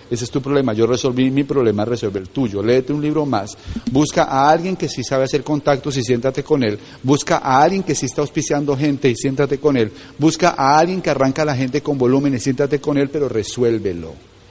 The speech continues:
Eres profesional en la industria. Eres empresario de network marketing. Bien.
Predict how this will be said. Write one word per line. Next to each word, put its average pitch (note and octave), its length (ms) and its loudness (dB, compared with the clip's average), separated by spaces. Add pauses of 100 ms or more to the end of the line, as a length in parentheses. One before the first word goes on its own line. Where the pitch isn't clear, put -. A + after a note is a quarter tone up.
(1500)
Eres C3+ 280 6
profesional C#3 680 0
en A#2 100 0
la A2+ 80 0
industria. G#2 480 -4
Eres C3 200 2
empresario D#3+ 720 0
de D#3 100 2
network A#2+ 320 -2
marketing. G#2+ 400 -6 (2500)
Bien. D#3+ 360 2